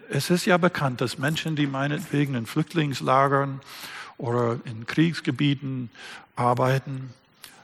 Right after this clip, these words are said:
also es ist häufig der Fall, dass nach einigen Monaten, dass sie ausbrennen oder wenn sie nach einigen Jahren arbeiten und der Zustrom von Flüchtlingen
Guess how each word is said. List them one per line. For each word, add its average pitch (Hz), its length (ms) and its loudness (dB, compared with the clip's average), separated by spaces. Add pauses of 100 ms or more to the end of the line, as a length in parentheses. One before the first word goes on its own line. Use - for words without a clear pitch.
(100)
also 127 160 -4
es 123 100 -2
ist 131 200 -2
häufig 170 340 4
der 151 120 2
Fall, 127 300 4
dass - 200 0
nach 117 220 -4
einigen 139 440 -2
Monaten, 147 520 0
dass 127 180 -6
sie - 100 -8
ausbrennen 104 720 -10
oder 123 220 -6
wenn 127 140 -2
sie 123 100 -4
nach 123 200 -4
einigen 165 380 0
Jahren 139 340 0
arbeiten 127 540 -4
und 127 180 -6
der 127 100 0
Zustrom 160 600 -2
von 139 160 -8
Flüchtlingen 117 560 -6